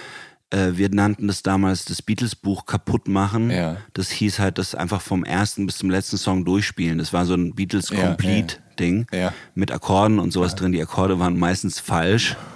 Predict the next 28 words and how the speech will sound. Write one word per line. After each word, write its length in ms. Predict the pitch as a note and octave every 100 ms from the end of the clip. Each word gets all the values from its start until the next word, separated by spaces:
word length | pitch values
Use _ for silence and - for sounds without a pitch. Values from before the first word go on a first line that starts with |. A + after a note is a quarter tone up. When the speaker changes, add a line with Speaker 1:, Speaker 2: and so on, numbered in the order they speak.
| - - -
Speaker 1:
Das 200 | F2 -
haben 80 | G2+
wir 160 | F#2+
auch 120 | G2+ -
gemerkt. 500 | G#2 F#2+ F#2+ A#2+ G#2
Haben 100 | F#2
wir 80 | F#2
gesagt, 220 | G2 -
ja, 160 | F2+ F#2+
das 180 | G2
klingt 240 | - G#2+ F2+
irgendwie 220 | F#2 F2+
komisch, 360 | - G#2 A#2 F2+
aber 120 | F2
egal. 380 | F2 F2+ A2 B2 - - -
Wir 120 | -
haben 100 | F#2
keine 200 | F#2 G2
Speaker 2:
Ja. 60 | F#2+
Speaker 1:
anderen. 320 | G2 G2+ A#2 - - - - _ _ -
Und 260 | F#2+ F2+
dann 140 | G2 F#2+
haben 140 | G#2
wir 60 | G#2
die 100 | G2+
einfach 260 | F#2+ G#2+ -
durchgesungen. 840 | - G#2+ A2 G2+ E2+ E2 D2+ E2+ F2+
Speaker 2:
Mhm. 300 | C#2+ C#2+